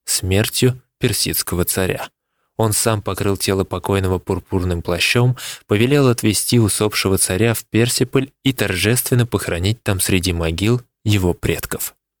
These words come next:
Дарий не назначил себе преемника, и в глазах большинства Александр стал наследником, которому по праву победителя должно перейти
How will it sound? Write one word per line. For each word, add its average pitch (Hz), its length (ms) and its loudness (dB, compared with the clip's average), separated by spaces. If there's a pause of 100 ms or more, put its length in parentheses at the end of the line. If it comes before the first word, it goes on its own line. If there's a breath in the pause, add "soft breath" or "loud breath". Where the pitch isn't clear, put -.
(680)
Дарий 139 320 2
не 135 140 4
назначил 120 480 2
себе 104 320 0
преемника, 98 800 -2 (120)
и 95 100 0
в 90 40 -6
глазах 95 380 0
большинства 95 600 0
Александр 107 520 2
стал 92 300 -2
наследником, 113 760 0
которому 123 460 2
по 107 160 -4
праву 104 320 -2
победителя 95 720 0
должно 90 340 0
перейти 92 500 -2